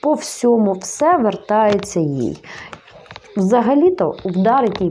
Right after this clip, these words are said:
по здоров'ю, а найбільше по зовнішності. Людина почне марніти, людини почнеться, вона дуже почне швидко старіти.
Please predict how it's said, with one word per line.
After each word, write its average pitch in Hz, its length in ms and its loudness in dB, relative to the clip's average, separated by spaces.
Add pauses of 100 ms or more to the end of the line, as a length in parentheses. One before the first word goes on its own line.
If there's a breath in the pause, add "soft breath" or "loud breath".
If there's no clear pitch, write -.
по 180 100 -2
здоров'ю, 185 580 -2
а 165 120 -2
найбільше 160 580 -4
по 151 200 -4
зовнішності. 139 760 -8 (420 loud breath)
Людина 240 600 2
почне 202 460 -2
марніти, 208 840 0 (560 loud breath)
людини 233 760 2 (200)
почнеться, 208 1080 -2 (1120)
вона 196 220 0
дуже 185 280 0
почне 180 680 -4 (160)
швидко 175 500 -6
старіти. 151 600 -8